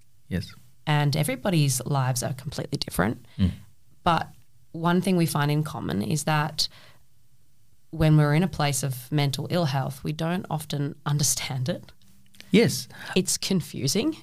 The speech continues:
Speaker 1: Absolutely.
Speaker 2: And we might not know what someone else is going through. And if it's confusing and they can't communicate it, what happens?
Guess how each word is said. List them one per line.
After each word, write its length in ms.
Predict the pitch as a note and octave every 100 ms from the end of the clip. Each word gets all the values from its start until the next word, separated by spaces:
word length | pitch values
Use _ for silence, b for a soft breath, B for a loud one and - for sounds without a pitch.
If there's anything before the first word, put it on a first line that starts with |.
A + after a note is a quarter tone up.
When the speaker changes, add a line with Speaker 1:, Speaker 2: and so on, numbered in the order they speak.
| - -
Speaker 1:
Absolutely. 640 | F3 D#3+ - G2+ A#2+ - - - -
Speaker 2:
And 160 | F3
we 100 | F#3
might 480 | F#3+ E3 D#3+ D#3+ -
not 400 | - D3+ D3 -
know 320 | D3+ D3 D3
what 160 | D3 -
someone 380 | - C#3 C#3+ D3
else 300 | C#3+ C3 C#3
is 200 | C#3 - - - -
going 360 | C#3+ C#3+ D3
through. 460 | D3+ - D#3 D3 D#3+
And 120 | - D3
if 300 | D3 - -
it's 160 | D#3+ -
confusing 480 | - C#3+ D#3 D3 C#3+
and 100 | C#3+
they 80 |
can't 320 | C#3 - C3 B2
communicate 580 | D3 G3+ B3 - C#3+
it, 200 | C#3+ D3 b b b b b - -
what 300 | C#3 D3+ -
happens? 680 | F#3 A3 - C3 B2 -